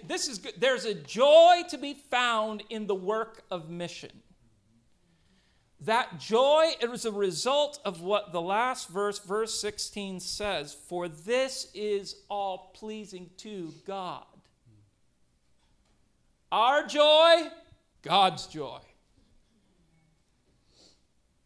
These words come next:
When God is happy with you, <laughs> you can't help but be happy right back.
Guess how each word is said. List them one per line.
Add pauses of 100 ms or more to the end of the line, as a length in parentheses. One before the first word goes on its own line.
(960)
When
God
is
happy
with
you, (180)
<laughs>
you
can't
help
but
be
happy
right
back.